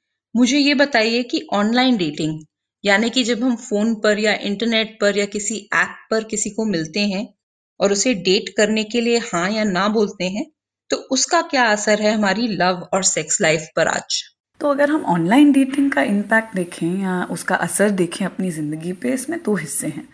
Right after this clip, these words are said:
Speaker 2: एक है कि ऑनलाइन डेटिंग बहुत मायने भी रखता है, क्योंकि जिन तरीकों से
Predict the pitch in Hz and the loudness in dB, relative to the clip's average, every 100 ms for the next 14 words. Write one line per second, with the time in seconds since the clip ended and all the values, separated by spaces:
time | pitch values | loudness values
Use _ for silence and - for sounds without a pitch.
0 | - - - _ - 220 277 - 311 330 | -20 -20 -20 _ -2 0 -2 -6 -8 -8
1 | 330 320 262 226 247 247 254 262 269 254 | -8 -4 0 2 2 2 0 4 4 4
2 | 277 185 156 151 170 208 240 262 - - | -2 0 2 2 2 2 0 -2 -8 -6
3 | 277 269 233 226 247 208 247 247 262 160 | -4 -2 -4 -4 -2 2 2 2 0 -4
4 | - 202 202 214 208 | -2 -2 0 0 0